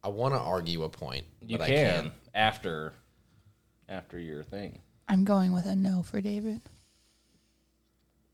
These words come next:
Speaker 1: Oh, that's the other one. These coworker ones are fucking bullshit.
Speaker 2: Yeah, 'cause it's always the least favorite. Like, why can't it be my favorite
Speaker 1: Yeah.
Speaker 2: coworker? I would gladly go to my favorite coworker's house and fucking let all this shit settle over.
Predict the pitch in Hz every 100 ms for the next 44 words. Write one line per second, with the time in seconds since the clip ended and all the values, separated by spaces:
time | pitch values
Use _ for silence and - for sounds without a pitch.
0 | _ _ _ - 50 - 50 - - 50
1 | 50 50 50 - - _ _ _ _ _
2 | _ _ 107 - - 92 69 64 50 57
3 | - - - - - 50 - 52 - 52
4 | - - _ _ _ _ _ _ - -
5 | 117 117 110 160 113 82 85 110 - 71
6 | 65 60 78 95 143 180 156 95 85 80
7 | 85 71 123 185 175 - 71 - - -
8 | - - - - - 190 107 95 92 101
9 | 98 90 85 85 - 90 87 90 95 87
10 | 82 87 85 82 - 87 92 87 90 92
11 | - 92 87 87 - 90 - 90 85 82
12 | 80 82